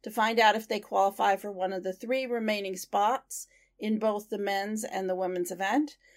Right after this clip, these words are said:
For senior men, Goku Endo and Yaroslav Paniat booked themselves tickets to go to Columbus.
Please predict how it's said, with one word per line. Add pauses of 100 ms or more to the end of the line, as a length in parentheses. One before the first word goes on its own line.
(140)
For
senior
men,
Goku
Endo (340)
and
Yaroslav
Paniat (100)
booked
themselves
tickets
to
go
to
Columbus.